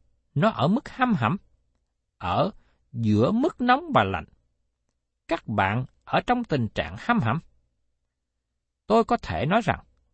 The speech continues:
đây là hình ảnh của nhiều hội thánh ngày nay. Họ đi xa khỏi đức tin. Có nhiều hội thánh cố gắng giữ ở vị trí giữa đường hay là giữa chừng. Họ không muốn ngay thật với lời của Đức Chúa Trời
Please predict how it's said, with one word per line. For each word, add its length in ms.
đây 220
là 180
hình 200
ảnh 240
của 100
nhiều 260
hội 280
thánh 220
ngày 180
nay. 220
Họ 220
đi 200
xa 320
khỏi 340
đức 260
tin. 120
Có 100
nhiều 200
hội 240
thánh 280
cố 160
gắng 320
giữ 220
ở 220
vị 200
trí 280
giữa 600
đường 260
hay 220
là 100
giữa 240
chừng. 280
Họ 280
không 320
muốn 200
ngay 360
thật 200
với 140
lời 320
của 100
Đức 140
Chúa 100
Trời 280